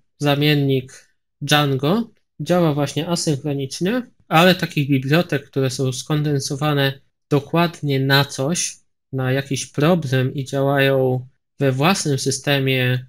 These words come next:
wielowątkowości czy wieloprocesowości, jest o wiele więcej. Nie będę ich tutaj wymieniał, w większości pewnie nawet nie znam, jest ich po prostu za dużo. Natomiast te wymienione tutaj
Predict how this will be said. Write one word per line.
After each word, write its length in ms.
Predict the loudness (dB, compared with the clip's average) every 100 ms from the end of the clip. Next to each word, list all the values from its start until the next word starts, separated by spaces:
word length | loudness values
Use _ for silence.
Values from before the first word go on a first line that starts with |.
| 0
wielowątkowości 880 | 2 4 2 -2 -2 0 -2 -2 -4
czy 140 | -2
wieloprocesowości, 1080 | 0 0 -2 -6 -8 -6 -6 -4 -6 -4 -6
jest 200 | -4 -4
o 60 |
wiele 260 | -4 -2 0
więcej. 600 | 2 2 0 -4 -10 -10
Nie 120 | -8
będę 240 | -6 -6 -6
ich 100 | -8
tutaj 380 | -8 -6 -8 _
wymieniał, 560 | -6 -2 2 4 4 2
w 680 | -2 _ _ _ _ _ -4
większości 420 | -2 -2 -6 -8
pewnie 260 | -6 -4 -4
nawet 240 | -4 -10 _ -2
nie 180 | 0
znam, 320 | 2 0 -2 -2
jest 220 | -8 -6
ich 120 | -8
po 100 | -6
prostu 320 | -10 -8 -6 -4
za 180 | -2
dużo. 480 | 0 0 0 -2 -4 -8 _ _ _ _ -8
Natomiast 500 | -4 -2 -2 -4 0
te 320 | 2 2 -2
wymienione 480 | -4 -2 0 0 -2
tutaj 520 | -4 -6 -2 -4 -4